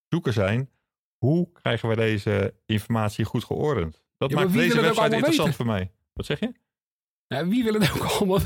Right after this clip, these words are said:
Speaker 2: weten? Ja, ik bedoel, ik ben, ik ben, ik ben, ik ben, ik, eh, de, mag bekend, het is niet mijn ding. Maar dat ik echt denk van, wauw, oké.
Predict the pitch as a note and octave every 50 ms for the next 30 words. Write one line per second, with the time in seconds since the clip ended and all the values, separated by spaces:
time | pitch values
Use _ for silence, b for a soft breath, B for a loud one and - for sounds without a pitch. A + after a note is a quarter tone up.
0 | - - C4 - - - D3+ A#2 F#2 - _ _ _ _ _ _ _ _ _ -
1 | B C#3+ D3+ E3 B B F#3 G3 G#3+ G3 F#3+ G3+ G#3+ G3 F#3 F#3 F#3+ F3 F3+ F3+
2 | F3 F#3 F3 E3+ F#3 E3 F#3 F3+ D#3+ F3+ E3+ E3+ F3 D#3 F#3 F3+ D#3+ F3 F3+ F3
3 | F3 F3 E3 D#3 D3 - B B B B B - A#2+ C3+ D3 C#3 B2 C#3+ E3+ F3
4 | E3 F3 F3+ F3 F#3+ F#3+ D3 C3 F3+ F#3+ E3+ D3 D3+ D3 C#3 C3 C#3 F3 A#3+ F4+
5 | - _ _ _ _ _ _ _ _ _ _ _ _ _ - B2+ D#3+ E3+ G3+ G3
6 | F3+ E3 F3+ F#3 E3 E3 F3 D#3+ - - - _ _ _ _ _ - - B2+ D3+
7 | C#3+ A2+ - - D3 - D3 A2+